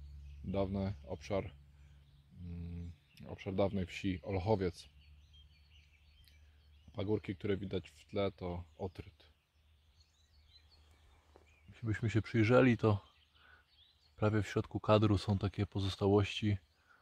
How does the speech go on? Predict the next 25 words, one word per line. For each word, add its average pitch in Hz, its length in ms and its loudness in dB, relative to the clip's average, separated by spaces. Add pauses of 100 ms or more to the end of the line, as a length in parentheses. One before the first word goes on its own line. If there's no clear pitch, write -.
(400)
e, 135 60 -20 (300)
dawnego 104 360 6
pola. 104 380 8
Widać, 98 280 2
że, 95 200 2 (1080)
no, 95 200 -2
tak 95 160 -6
jakby 101 220 2
półki, 104 640 2 (260)
nie 101 200 -2
wiem, 98 100 2
jak 95 100 -2
to 92 100 -6
fachowo 101 400 -2
się 101 140 -6
nazywa, 98 480 0 (640)
tarasy, 107 560 6 (1000)
e, 139 60 -12 (580)
dawnych 95 400 -2
pól. 92 340 0 (2500)
No 107 200 6
i 107 60 4
ta 107 360 2
obłędna 107 540 2
wrzawa 98 560 4